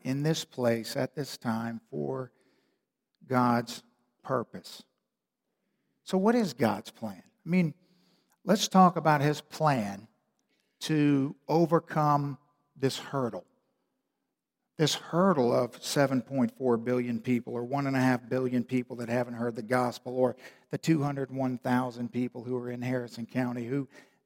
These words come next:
the overwhelming majority of will not even think about walking into a church on any given Sunday morning of any given year of their life.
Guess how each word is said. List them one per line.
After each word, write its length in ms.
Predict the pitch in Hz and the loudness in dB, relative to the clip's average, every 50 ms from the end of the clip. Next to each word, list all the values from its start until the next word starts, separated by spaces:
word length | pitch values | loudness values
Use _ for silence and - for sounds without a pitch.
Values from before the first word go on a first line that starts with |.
| - 123 | -8 6
the 340 | 143 160 170 170 170 - - - - | 8 10 10 10 8 6 2 0 0
overwhelming 1040 | 156 170 175 165 156 175 175 170 151 147 160 160 170 180 175 170 165 160 160 151 | 2 4 4 4 4 2 0 0 -2 0 0 2 4 4 4 4 4 2 2 0
majority 600 | 147 151 139 131 151 156 160 165 165 151 151 151 147 | -4 -6 -4 -2 0 2 4 4 2 2 0 0 0
of 220 | 135 139 135 - _ _ _ _ _ _ _ _ _ _ _ _ _ _ _ _ _ _ _ _ _ _ _ _ _ _ _ _ _ _ _ _ _ _ _ _ _ _ _ _ | 0 0 0 -2 _ _ _ _ _ _ _ _ _ _ _ _ _ _ _ _ _ _ _ _ _ _ _ _ _ _ _ _ _ _ _ _ _ _ _ _ _ _ _ _
will 120 | - 135 139 | -8 -4 0
not 220 | 139 143 151 151 | 2 2 4 6
even 260 | 151 143 139 123 120 - _ _ _ _ | 4 4 4 0 -4 -6 _ _ _ _
think 220 | 185 185 185 - | 8 8 8 6
about 360 | 135 113 - 107 98 95 95 - _ _ | 2 -4 -4 -6 -6 -6 -10 -16 _ _
walking 340 | 123 127 123 117 - 120 117 | 0 0 0 0 0 -2 -2
into 280 | 117 120 113 - - 120 | -2 -2 -4 -6 -12 -16
a 60 | 104 | -16
church 540 | - - - 123 117 107 104 107 - - - _ _ _ _ _ _ - | -16 -16 -14 -12 -12 -12 -14 -16 -20 -20 -20 _ _ _ _ _ _ -12
on 160 | 120 117 - - | -10 -10 -10 -8
any 220 | - 151 156 175 165 | -4 -2 0 0 0
given 320 | 143 151 143 131 135 123 | 2 0 -2 0 -2 -6
Sunday 360 | 117 - - 123 120 120 117 | -8 -6 -6 -4 -4 -2 -2
morning 400 | 113 117 117 117 113 113 113 117 - _ _ _ | -4 -4 -4 -4 -4 -4 -4 -6 -8 _ _ _
of 120 | 113 110 - _ _ _ _ _ _ 139 | -14 -14 -14 _ _ _ _ _ _ -12
any 220 | 135 143 147 143 | -8 -8 -8 -10
given 360 | 127 127 127 123 123 127 120 | -6 -6 -6 -6 -6 -8 -10
year 360 | 117 117 120 117 117 110 107 - - | -8 -8 -8 -10 -10 -12 -16 -18 -20
of 160 | 117 104 107 | -20 -18 _
their 140 | 110 110 107 | -14 -14 -12
life. 300 | 104 98 90 87 - | -12 -14 -16 -18 -20